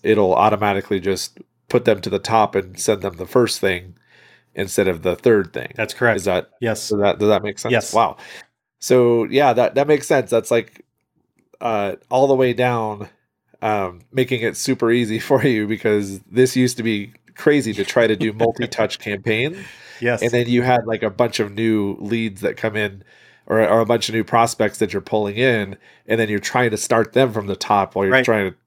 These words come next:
Speaker 1: trying to keep these at the third one. Oh, man.
Speaker 2: Yeah.
Speaker 1: Okay.
Speaker 2: Yeah, and this, this is a huge issue for mo-, a lot of people that are doing driving for dollars and getting a couple hundred a week,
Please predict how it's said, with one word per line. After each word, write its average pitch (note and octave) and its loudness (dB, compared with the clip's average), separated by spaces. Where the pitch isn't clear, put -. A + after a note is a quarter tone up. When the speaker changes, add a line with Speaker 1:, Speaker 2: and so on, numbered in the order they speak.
Speaker 1:
trying G#2 -8
to F2+ -4
keep - -10
these A#2+ 2
at - -12
the G2 -6
third A#2 2
one. F2 -6
Oh, G2+ -6
man. E2 -8
Speaker 2:
Yeah. C3+ -2
Speaker 1:
Okay. - -4
Speaker 2:
Yeah, D#3 -2
and E3+ 2
this, F#3+ 2
this E3+ 2
is G3+ -2
a F#3 6
huge G3 -2
issue F3+ -4
for C#3 -4
mo-, E3+ -4
a C3+ -2
lot E3+ 2
of F#3 -4
people C3+ -6
that B2+ 2
are B2+ 4
doing C3 -4
driving C3+ 2
for C3+ -4
dollars B2 2
and A#2 -6
getting A#2+ 0
a A2+ -4
couple B2 -6
hundred A#2 -8
a A2+ -4
week, D#3 -10